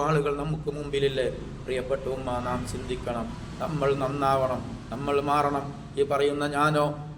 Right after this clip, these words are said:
കേൾക്കുന്ന നിങ്ങളോ ആരായിരുന്നാലും അല്ലാഹു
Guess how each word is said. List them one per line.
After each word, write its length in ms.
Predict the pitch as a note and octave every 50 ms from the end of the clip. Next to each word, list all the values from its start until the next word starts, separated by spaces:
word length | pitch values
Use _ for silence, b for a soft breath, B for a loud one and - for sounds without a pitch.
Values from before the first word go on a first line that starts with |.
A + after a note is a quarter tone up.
| - - -
കേൾക്കുന്ന 340 | D#3 D#3+ D#3+ - D#3+ D#3+ D#3+ D#3+ D#3+
നിങ്ങളോ 360 | D#3 E3+ E3+ E3 E3 D#3+ D#3 D#3 D#3 - - - - - C3 D3
ആരായിരുന്നാലും 840 | F3 F3 D#3+ D3+ D3 D3 C#3+ C3+ C3 C3 B2+ B2+ C3 B2 C3+ B2 - - - - - - - B2+ C#3
അല്ലാഹു 440 | C#3+ C#3 C#3+ C#3+ C#3+ C#3 C3+ C#3+